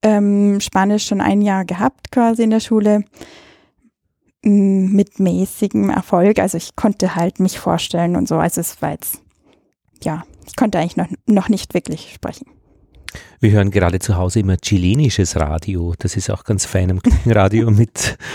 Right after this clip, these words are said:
Speaker 2: der ganzen weiten Welt und
Speaker 1: Mhm.
Speaker 2: das macht f-, viel Spaß. Wo bist denn du zur Schule gegangen?
Speaker 1: Äh, ich bin also an der Grenze aufgewachsen zwischen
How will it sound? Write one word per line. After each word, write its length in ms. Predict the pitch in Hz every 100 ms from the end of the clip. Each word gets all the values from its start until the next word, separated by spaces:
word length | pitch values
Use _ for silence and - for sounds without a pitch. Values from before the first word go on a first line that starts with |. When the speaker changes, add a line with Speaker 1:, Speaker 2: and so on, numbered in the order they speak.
| - -
Speaker 2:
der 60 | 113
ganzen 400 | 107 - 120 101
weiten 400 | 101 - 107 95
Welt 320 | 113 156 156
und 120 | 113
Speaker 1:
Mhm. 120 | 110
Speaker 2:
das 160 | 117 -
macht 300 | 107 - - - -
f-, 160 | 127 110
viel 220 | - 110
Spaß. 320 | - 110 - - - -
Wo 180 | 120 120
bist 260 | - 123
denn 100 | 120
du 80 | 107
zur 140 | 101 -
Schule 200 | 160 247
gegangen? 460 | 202 98 87 87 - _ _ _ _ 240
Speaker 1:
Äh, 220 | 240 233
ich 160 | 226
bin 460 | - 233 220 214 214 - _ _ _ _
also 220 | 214 214
an 600 | 202 208 202 202 202 -
der 100 | 202
Grenze 440 | - 185 202 - 233
aufgewachsen 600 | 233 240 220 220 - 233
zwischen 500 | - 208 - 208 202